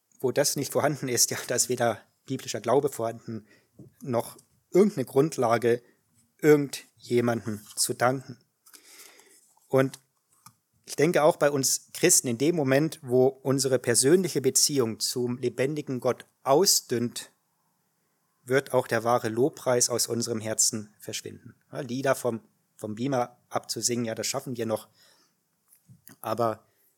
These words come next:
das Herz bleibt leer. Und nur der Mensch, der Jesus als persönliches Gegenüber erfahren hat,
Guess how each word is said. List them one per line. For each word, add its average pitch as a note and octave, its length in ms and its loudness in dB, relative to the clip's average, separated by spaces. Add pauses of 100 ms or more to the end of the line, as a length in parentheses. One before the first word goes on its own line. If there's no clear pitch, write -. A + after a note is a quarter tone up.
(140)
das - 240 -2
Herz A2 260 0
bleibt G#2+ 420 -6 (140)
leer. G2 380 -14
Und G#2+ 240 -16 (380)
nur C3+ 160 2
der B2 100 2
Mensch, C3 320 0
der A#2+ 100 -2
Jesus C3 420 -2
als B2 180 -4
persönliches A#2+ 840 -4 (580)
Gegenüber C3+ 600 -2
erfahren A2+ 580 -4
hat, - 200 -20